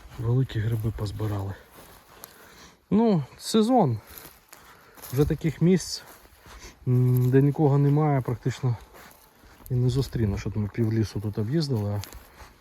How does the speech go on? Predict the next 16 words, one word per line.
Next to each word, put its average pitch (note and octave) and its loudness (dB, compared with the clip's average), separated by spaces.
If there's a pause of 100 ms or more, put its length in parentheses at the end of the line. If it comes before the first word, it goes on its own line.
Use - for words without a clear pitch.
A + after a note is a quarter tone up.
(280)
а A2+ -4
всі - -2
місця A#2+ 2
такі A2 -6
вже... G#2 -4 (1300)
Прошарені. A2 -2
От A#2 -6
ще - -8
один, G#2 -6
дивіться, A2 -12
який A2+ -12
гарний A2 -8
росте. A2+ -16 (920)
Ой, A#2+ -4 (440)
взагалі A2+ -6
славний. G2+ -6